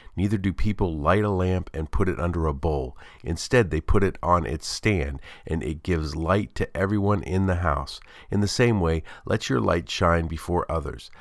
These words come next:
that they may see your good deeds and glorify your Father in heaven." And the devotion for the day is this.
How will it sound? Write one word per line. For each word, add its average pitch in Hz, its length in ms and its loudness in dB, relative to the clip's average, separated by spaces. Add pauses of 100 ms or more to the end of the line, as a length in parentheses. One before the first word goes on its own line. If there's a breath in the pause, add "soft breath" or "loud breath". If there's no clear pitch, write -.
(240 loud breath)
that - 260 -6
they 110 200 6
may 95 200 2
see 92 280 -2
your 80 280 -2
good 107 420 -4
deeds 98 420 0
and 76 260 -6
glorify 92 560 4
your 71 200 -2
Father 82 440 2
in 78 120 -2
heaven." 69 420 -6 (500 soft breath)
And 82 140 -2
the 80 40 0
devotion 76 600 -2
for - 140 -10
the 73 120 -6
day 73 480 -4
is 69 300 -8
this. - 560 -6